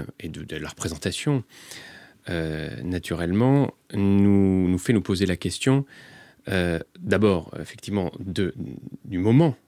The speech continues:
où, où apparaît le lien entre la représentation et l'élection, euh, et aussi me fait me poser la question,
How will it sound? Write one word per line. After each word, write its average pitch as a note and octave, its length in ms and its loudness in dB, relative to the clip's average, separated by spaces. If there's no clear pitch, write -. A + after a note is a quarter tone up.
où, F#2 220 -2
où G2 140 -2
apparaît B2+ 560 2
le F#2 200 2
lien F#2 260 0
entre F2 320 -10
la E2 120 -4
représentation E2+ 840 -4
et G#2 60 -4
l'élection, F2+ 640 2
euh, F2 460 0
et B2 320 4
aussi G2+ 480 2
me A2 60 4
fait G2+ 160 0
me F#2+ 60 0
poser F#2 240 0
la E2 100 -4
question, D3+ 640 0